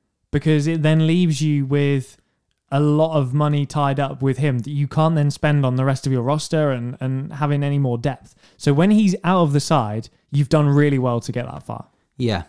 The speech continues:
Speaker 2: Um, so that's what I think. I think under Greg Vanney, they, they're going, uh, again, like Atlanta. Do I think they're gonna trouble M L S Cup next year? No. They need another two or three extra players, in my opinion. But they are going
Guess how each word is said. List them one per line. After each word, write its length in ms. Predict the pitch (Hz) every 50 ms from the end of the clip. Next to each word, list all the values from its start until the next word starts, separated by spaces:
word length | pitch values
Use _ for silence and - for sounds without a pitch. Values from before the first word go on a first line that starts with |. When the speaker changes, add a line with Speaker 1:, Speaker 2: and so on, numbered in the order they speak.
| - -
Speaker 2:
Um, 540 | 117 120 113 113 113 117 117 113 113 117 -
so 180 | - - - 143
that's 240 | 147 175 185 175 -
what 100 | 180 151
I 160 | 143 135 120
think. 200 | 110 - 127 117
I 60 | 123 120
think 160 | - 143 135
under 120 | 143 139
Greg 300 | 127 - 156 170 175 139 127
Vanney, 300 | 156 143 131 123 120 117
they, 140 | 117 120
they're 140 | 110 104 120 107
going, 500 | - 135 131 135 139 143 139 139 135 - _ _ _ _ _ _ _ _ _ _ -
uh, 220 | 127 127 123 127 - -
again, 480 | - 131 123 - 127 107 98 92 90 - _ _ _ _ _ -
like 300 | 131 135 135 117 - -
Atlanta. 420 | 90 - 98 82 82 87 - -
Do 180 | 95 - 170 185
I 60 | 165
think 260 | - - - 143 110
they're 80 | 90 120
gonna 220 | - 117 104 107
trouble 340 | 104 - - 113 95 101 98
M 140 | 101 101 98
L 80 | 92
S 100 | 95 92
Cup 200 | - - - -
next 200 | - 90 87 -
year? 140 | - 107 98
No. 340 | 104 117 113 113 104 90 87
They 80 | 90 107
need 160 | 131 147 143
another 240 | 131 117 110 92 95
two 240 | - - - 113 98
or 60 | 95
three 220 | 92 - 92 90
extra 260 | 92 - - - - 101
players, 320 | - 110 98 95 95 90
in 80 | 95 90
my 140 | 90 90
opinion. 380 | 90 - - 98 95 95 95 95
But 340 | 95 - 175 151 127 - - _ _ _ _ _ _ _ -
they 120 | - 156
are 180 | 160 165 170 165
going 420 | 151 - 170 165 151 135 127 127